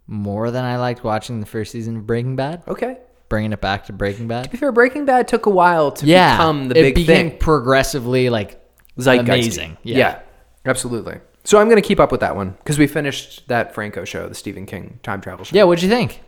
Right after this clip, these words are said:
Speaker 2: It was really good. I mean, it was a huge departure from the novel. They changed,
Speaker 1: Right.
Speaker 2: like, massive stuff about the novel. Um,
Speaker 1: Right.
Speaker 2: but, but in, in terms of, of, um,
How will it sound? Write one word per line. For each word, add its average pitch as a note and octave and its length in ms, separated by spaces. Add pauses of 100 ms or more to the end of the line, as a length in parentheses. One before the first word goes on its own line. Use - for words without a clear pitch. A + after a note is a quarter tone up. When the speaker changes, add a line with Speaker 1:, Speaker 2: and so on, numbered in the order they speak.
Speaker 2:
It F#4+ 100
was F4+ 160
really G3+ 200
good. A2 340 (160)
I - 40
mean, G#3 160
it A3 80
was G#3+ 140
a A3+ 80
huge B3+ 320
departure E3+ 400
from C#3 160
the B2+ 60
novel. G2 340
They G#2 80
changed, G#2+ 380
Speaker 1:
Right. - 80
Speaker 2:
like, A#2+ 160
massive C#3+ 500
stuff - 280
about G2 180
the G2 60
novel. F#2 500
Um, A2 60
Speaker 1:
Right. G#2+ 260 (160)
Speaker 2:
but, - 260
but F3 300 (1200)
in, B3 140
in B3+ 140
terms D4 340
of, G3 320 (140)
of, F3 520
um, C3+ 520